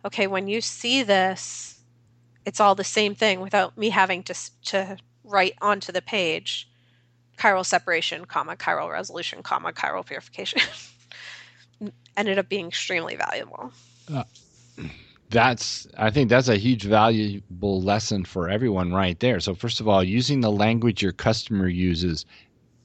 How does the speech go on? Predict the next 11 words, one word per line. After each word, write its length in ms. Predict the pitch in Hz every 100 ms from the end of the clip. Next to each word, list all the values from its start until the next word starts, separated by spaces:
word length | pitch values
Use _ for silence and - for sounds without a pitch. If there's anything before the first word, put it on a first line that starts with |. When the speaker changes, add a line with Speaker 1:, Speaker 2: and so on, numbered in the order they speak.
| - -
Speaker 2:
and 440 | 165 170 90 87
because 240 | 95 110
a 60 | 110
lot 180 | 110 117
of 60 |
people 280 | 113 107 85
he-, 160 | 87 104
are 140 | 95 87
hearing 380 | 110 98 87
that, 340 | 101 92 78 - - - _ -
but 340 | 92 110 104